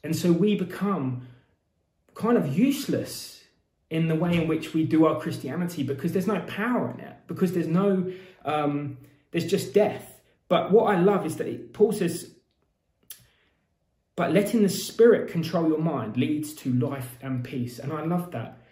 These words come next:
See, when you allow the Spirit to lead, you will see it in a person's life.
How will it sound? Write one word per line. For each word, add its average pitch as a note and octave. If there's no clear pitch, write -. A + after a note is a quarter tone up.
See, -
when G#3
you F3
allow D#3+
the C#3
Spirit -
to -
lead, B2+
you D#3+
will F#3
see F3+
it -
in C#3
a C#3
person's B2+
life. -